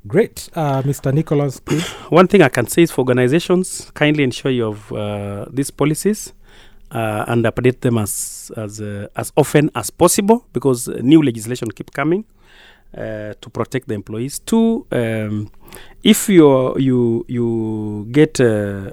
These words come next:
Speaker 2: uh, affected or, uh, if you are, uh, impacted by, uh, bullying,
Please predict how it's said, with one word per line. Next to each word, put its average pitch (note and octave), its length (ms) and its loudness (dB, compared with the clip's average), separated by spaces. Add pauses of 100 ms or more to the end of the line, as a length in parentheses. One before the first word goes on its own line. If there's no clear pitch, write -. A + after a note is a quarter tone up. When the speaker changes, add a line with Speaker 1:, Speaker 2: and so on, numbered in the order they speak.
Speaker 2:
uh, - 380 -10 (100)
affected A2 560 -6
or, G#2+ 320 -4
uh, G#2 200 -6
if - 220 -16
you A#2+ 80 -6
are, A2 100 -8
uh, G#2+ 120 -10
impacted A2 580 -6
by, G2+ 300 -6 (540)
uh, A2 100 0
bullying, C#3 460 8